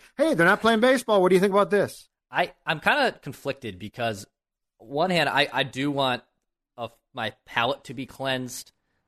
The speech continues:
Speaker 2: Um, I know that after, first off, I still do love baseball playoffs, so I will be in on the M L B playoffs.
Speaker 1: Okay.
Speaker 2: It's the best teams.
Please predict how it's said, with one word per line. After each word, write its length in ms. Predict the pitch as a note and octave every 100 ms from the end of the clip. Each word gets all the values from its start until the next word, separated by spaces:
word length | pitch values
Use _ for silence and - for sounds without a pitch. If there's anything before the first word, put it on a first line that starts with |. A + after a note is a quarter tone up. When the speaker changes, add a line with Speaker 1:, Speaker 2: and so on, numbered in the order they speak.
| -
Speaker 2:
Um, 400 | A2 A2 G#2 G#2 _ _ -
I 120 | B2
know 360 | B2 B2 C3+ D3
that 380 | C3+ B2+ - -
after, 720 | A#2+ B2 D3 C3+ B2+ B2 B2 _ _ _ _ -
first 220 | E3+ D3+
off, 120 | D3+
I 100 | E3+
still 260 | D#3+ - F#3+
do 160 | D3+
love 240 | D3 C#3+ A#2+
baseball 340 | C3+ - B2
playoffs, 380 | A2 A2+ F2 E2
so 140 | -
I 120 | D3 G3
will 200 | F#3 E3
be 140 | D3
in 60 | C3+
on 80 |
the 120 | B2 A2+
M 100 | A2
L 80 |
B 100 | G2+
playoffs. 520 | F#2 F2 C#2 B1+ - -
Speaker 1:
Okay. 160 | C3+ D#3
Speaker 2:
It's 120 | -
the 80 | D3
best 240 | F3+ E3
teams. 460 | - D#3 C#3 C3+ -